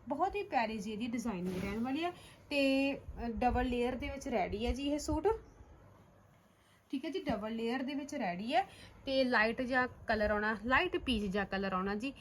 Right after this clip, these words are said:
ਤੇ ਸਲੀਵਸ ਰੈਡੀ ਹੈ ਜੀ। ਅੱਜ ਇਹਦੀ ਪ੍ਰਾਈਸ ਰਹਿਣੀ ਹੈ ਸਿਰਫ ਛੇ ਸੌ ਰੁਪਏ ਦੇ ਵਿੱਚ। ਇਹ ਵਾਲਾ ਸੂਟ ਦੀ ਅੱਜ ਪ੍ਰਾਈਸ ਰਹਿਣੀ ਹੈ ਸਿਰਫ ਛੇ ਸੌ। ਲਓ ਜੀ, ਛੇ ਸੌ ਦੇ ਵਿੱਚ ਤੁਸੀਂ ਇਹ ਵਾਲਾ ਸਿੰਧੀ ਵਰਕ ਦਾ ਸੂਟ ਸਾਡੇ ਕੋਲੋਂ ਬਾਏ ਕਰ ਸਕਦੇ ਹੋ ਜੀ।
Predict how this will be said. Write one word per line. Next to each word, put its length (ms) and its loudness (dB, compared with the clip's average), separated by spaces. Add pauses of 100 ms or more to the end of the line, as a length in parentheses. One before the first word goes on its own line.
(220)
ਤੇ 140 2
ਸਲੀਵਸ 460 0
ਰੈਡੀ 320 2
ਹੈ 60 4
ਜੀ। 200 2
ਅੱਜ 160 2
ਇਹਦੀ 140 2
ਪ੍ਰਾਈਸ 360 2
ਰਹਿਣੀ 280 4
ਹੈ 40 6
ਸਿਰਫ 300 0 (120)
ਛੇ 340 -2
ਸੌ 180 -2
ਰੁਪਏ 240 -8
ਦੇ 160 -14
ਵਿੱਚ। 260 -10 (840)
ਇਹ 160 -2
ਵਾਲਾ 180 0
ਸੂਟ 300 -2
ਦੀ 180 -2
ਅੱਜ 140 -6
ਪ੍ਰਾਈਸ 420 -2
ਰਹਿਣੀ 220 -2
ਹੈ 60 -2
ਸਿਰਫ 420 -4
ਛੇ 280 -6
ਸੌ। 180 -4 (1700)
ਲਓ 280 -16
ਜੀ, 60 -8
ਛੇ 200 -4
ਸੌ 180 -4
ਦੇ 80 -4
ਵਿੱਚ 160 -8
ਤੁਸੀਂ 220 -8
ਇਹ 80 -4
ਵਾਲਾ 180 -2
ਸਿੰਧੀ 400 -2
ਵਰਕ 280 -2
ਦਾ 120 -2
ਸੂਟ 260 -6
ਸਾਡੇ 280 -6
ਕੋਲੋਂ 220 -6
ਬਾਏ 240 -8
ਕਰ 180 -4
ਸਕਦੇ 380 -4
ਹੋ 80 -4
ਜੀ। 180 -6